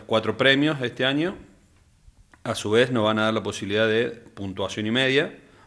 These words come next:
por eso va a tener más kilómetros. Es la fecha especial del año, la vamos a tener en Malargüe. Vamos a rondar los ciento sesenta, los ciento ochenta kilómetros,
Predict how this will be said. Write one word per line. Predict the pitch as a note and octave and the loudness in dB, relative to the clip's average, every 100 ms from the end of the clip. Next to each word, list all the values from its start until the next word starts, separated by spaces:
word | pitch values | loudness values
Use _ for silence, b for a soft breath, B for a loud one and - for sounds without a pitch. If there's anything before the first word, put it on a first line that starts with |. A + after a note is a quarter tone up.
| b | b
por | G2+ G#2 | -6 -6
eso | - | -2
va | G2+ | -2
a | |
tener | G2 G2+ | -2 -4
más | G#2 G#2+ | -4 -6
kilómetros. | G#2+ A2+ B2+ C3 D3+ G3+ - - | -4 -4 -4 -2 -4 -4 -10 -10
Es | G#2 | -6
la | F#2 | -6
fecha | - A2+ A#2 | -4 -4 -4
especial | - G#2+ - A2+ | -4 -6 -4 -4
del | A#2+ | 0
año, | C#3 E3+ | 0 0
la | C3+ | -2
vamos | G#2 G#2 G#2+ A2+ G#2+ | -4 -2 -4 -4 -6
a | |
tener | G2+ G#2+ | -6 -6
en | G#2 F#2+ | -6 -6
Malargüe. | F#2+ F#2 F#2 F2+ b b b b b | -8 -10 -12 -16 b b b b b
Vamos | G#2 G2+ | -4 -2
a | G2 | 0
rondar | G2+ G#2+ | 0 0
los | G#2 G2 | -2 -4
ciento | G#2+ G#2 G2+ | -6 -4 -8
sesenta, | G#2+ G2 F#2+ - - | -8 -10 -10 -14 -12
los | G#2+ G2 | -10 -8
ciento | - A2+ A2+ A#2 C3+ - | -6 -4 -4 -2 -4 -4
ochenta | A2+ A2 A#2+ A#2 | -10 -6 -4 -2
kilómetros, | A2 C#3 C#3 B2+ E3 | -2 -2 -2 -2 -4